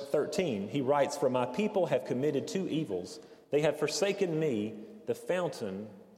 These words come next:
of living waters." We also know of the writings, again, from David and from Isaiah, and one of my favorite ones is from Ezekiel. And if you were here for the Thanksgiving service,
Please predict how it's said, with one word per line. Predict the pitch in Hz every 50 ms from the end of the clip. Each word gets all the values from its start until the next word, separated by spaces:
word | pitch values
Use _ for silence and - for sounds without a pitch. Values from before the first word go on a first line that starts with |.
| - _ _ _ _ _ _ _ -
of | - 113 104 120
living | 120 139 147 120 120 113 117 120
waters." | 127 135 131 110 92 90 - - - - - - - - - _ _ _ _ _ _ _ _ _ _ _ _ _ _ _ _ _ _ _ _ _ _ _ _ _ _ _ _ _ _ - - _ _ _ _ _ _ -
We | - 139
also | 160 170 160 - 170
know | 156 160 156 151
of | 147 151
the | 127 120
writings, | 135 139 143 147 147 139 131 131
again, | 131 117 107 - 151 151 160
from | - 113 104 107
David | 127 135 147 131 98 95 92 87
and | 101 104
from | - 123 120
Isaiah, | 117 117 104 98 120 131 131 113 95 90 90
and | 98 110 113
one | 127 151 156
of | 135
my | 143 127
favorite | - - - 180 185 165 139 131 -
ones | 123 123 123 120 113
is | 117 -
from | - 135 117
Ezekiel. | 113 110 107 123 120 - - - 78 87 90 95
And | 107
if | 113 -
you | 180 202
were | 190 165
here | 127 175 175 165 151
for | 135 - 123 110
the | 110
Thanksgiving | - - 175 175 156 - - 170 143 131 127 113
service, | - - 151 139 110 92 101 - - -